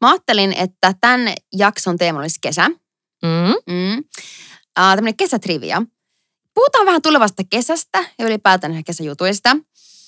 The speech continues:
Speaker 1: Okei, ja mennään suoraan asiaan. Mikä on sun paras kesämuisto? Kautta
Speaker 2: Paras
Speaker 1: aikojen.
Speaker 2: kautta aikojen. Kääk. <laughs> En mä tiedä. Varmaan joku, tiedätkö, silloin kun oli joku seitsemän ja,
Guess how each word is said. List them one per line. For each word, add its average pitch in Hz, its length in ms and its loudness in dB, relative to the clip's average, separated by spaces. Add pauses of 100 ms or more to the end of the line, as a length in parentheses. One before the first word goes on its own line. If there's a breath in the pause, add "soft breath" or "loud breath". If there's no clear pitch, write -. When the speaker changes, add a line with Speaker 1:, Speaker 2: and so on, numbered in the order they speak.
(460 soft breath)
Speaker 1:
Okei, 247 220 2
ja 202 100 0
mennään 349 200 4
suoraan 359 240 2
asiaan. 151 380 0 (460 soft breath)
Mikä 440 320 0
on 277 200 2
sun 208 320 -2
paras 180 600 0 (600)
kesämuisto? 151 640 -4 (1040)
Kautta 294 200 4
Speaker 2:
Paras 180 220 2
Speaker 1:
aikojen. 147 300 -8 (180)
Speaker 2:
kautta - 800 2
aikojen. 160 680 -2 (600 loud breath)
Kääk. 156 520 4
<laughs> 226 1040 0
En 233 220 6
mä 220 120 4
tiedä. 175 260 2 (340 loud breath)
Varmaan 202 360 4
joku, 202 180 2
tiedätkö, 214 360 4
silloin 175 340 4
kun 180 120 6
oli 165 120 4
joku 156 220 -2 (260 loud breath)
seitsemän 156 480 2
ja, 156 80 2